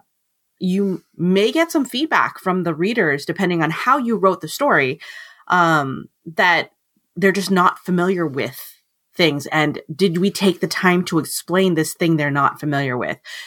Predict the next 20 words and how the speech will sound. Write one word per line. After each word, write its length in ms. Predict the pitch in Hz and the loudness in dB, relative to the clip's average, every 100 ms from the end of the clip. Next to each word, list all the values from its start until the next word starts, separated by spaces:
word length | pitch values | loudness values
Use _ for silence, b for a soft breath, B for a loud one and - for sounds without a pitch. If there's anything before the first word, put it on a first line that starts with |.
| B | B
You 80 | 196 | 2
might 200 | 214 185 | 4 4
mention 300 | 190 202 208 | 2 2 0
a 80 | |
type 280 | 185 - 196 | 0 -2 -2
of 100 | 180 | -2
food. 580 | - - 233 220 160 143 - B B B | -6 -4 2 4 4 0 -6 B B B
And 80 | 165 | -2
if 100 | 170 | 2
you 60 | |
don't 280 | 190 226 - | 2 2 2
go 220 | 196 196 | 2 4
into 340 | 208 202 - 202 | 4 2 0 0
the 120 | 170 | -2
experience 540 | - - 254 226 180 | -4 -6 0 2 2
and 140 | 160 170 | 0 2
work 220 | 220 233 | 0 2
into 220 | 190 175 | 0 -2
the 80 | 147 | -6
story, 520 | - 269 240 156 147 | -6 0 2 2 0